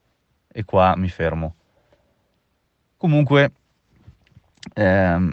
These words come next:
mi chiedo ad esempio s-, eh, se,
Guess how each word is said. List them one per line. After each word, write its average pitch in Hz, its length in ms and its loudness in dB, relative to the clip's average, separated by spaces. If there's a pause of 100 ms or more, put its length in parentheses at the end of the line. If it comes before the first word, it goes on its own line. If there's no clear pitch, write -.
(140)
mi 123 220 -2
chiedo 117 380 2
ad 107 60 0
esempio 104 460 -2
s-, - 220 -12
eh, 85 840 -4 (1400)
se, 107 300 -4